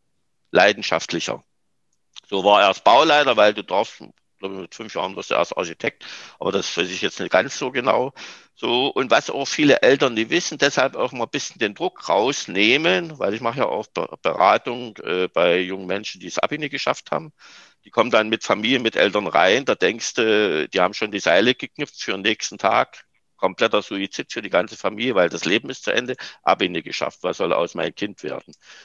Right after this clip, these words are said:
Und wenn ich dann sage, geh erstmal ein Jahr ins Ausland, du musst Spaß wieder am Leben haben, weil die sind nur ziemlich geknickt. Und wenn du wiederkommst, machst du eine Ausbildung. Und, äh, dann kannst du nach fünf Jahren, weil die Eltern dann noch sagen, "Naja, aber dann kann ich ja nicht mehr studieren."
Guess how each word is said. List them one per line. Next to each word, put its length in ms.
Und 100
wenn 160
ich 80
dann 180
sage, 540
geh 120
erstmal 320
ein 40
Jahr 180
ins 140
Ausland, 640
du 60
musst 200
Spaß 360
wieder 160
am 120
Leben 300
haben, 160
weil 140
die 80
sind 140
nur 120
ziemlich 380
geknickt. 460
Und 180
wenn 160
du 80
wiederkommst, 460
machst 220
du 40
eine 80
Ausbildung. 580
Und, 760
äh, 400
dann 340
kannst 360
du 40
nach 160
fünf 380
Jahren, 320
weil 160
die 80
Eltern 260
dann 120
noch 100
sagen, 220
"Naja, 180
aber 160
dann 140
kann 160
ich 60
ja 100
nicht 100
mehr 140
studieren." 580